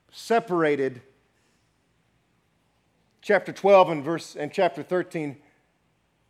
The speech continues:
made a grave mistake here. Because what he did was is he, he separated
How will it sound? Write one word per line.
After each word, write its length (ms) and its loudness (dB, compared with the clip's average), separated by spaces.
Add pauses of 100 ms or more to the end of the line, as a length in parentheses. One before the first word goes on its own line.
(440)
made 180 4
a 80 0
grave 320 2
mistake 480 -4
here. 240 -12 (340)
Because 240 -8
what 180 2
he 80 0
did 360 6
was 240 2
is 80 -18
he, 180 -10 (140)
he 200 -10
separated 1000 -2